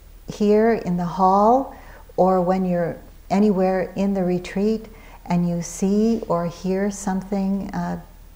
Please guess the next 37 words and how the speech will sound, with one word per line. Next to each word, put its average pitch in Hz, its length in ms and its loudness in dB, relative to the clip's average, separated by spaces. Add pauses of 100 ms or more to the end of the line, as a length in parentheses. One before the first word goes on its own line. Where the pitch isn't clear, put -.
(540)
about 175 520 2 (500)
something 190 440 0
going 170 320 2
on 180 220 0
around 175 500 -2
you, 208 220 -2 (400)
and 196 220 4
you 196 80 2
have 208 400 0
this 202 240 -2
tendency, 208 920 0 (400)
or 170 160 0
we 208 240 4
all 190 220 6
have 185 300 -4
this 170 200 -6
tendency, 180 580 -4 (360)
to 214 100 0
say 226 360 4
something, 185 640 -4 (500)
to 185 120 -2
give 196 260 4
our 208 200 6
opinion 208 760 2 (340)
or 170 200 0
our 175 180 0
judgment 190 640 0 (440)
or 170 200 -2
how 185 260 2
we 190 140 2
like 185 440 2
it - 120 -4 (240)
or 175 180 0
we 180 140 0
don't 220 340 0
like 165 320 -6
it. - 140 -10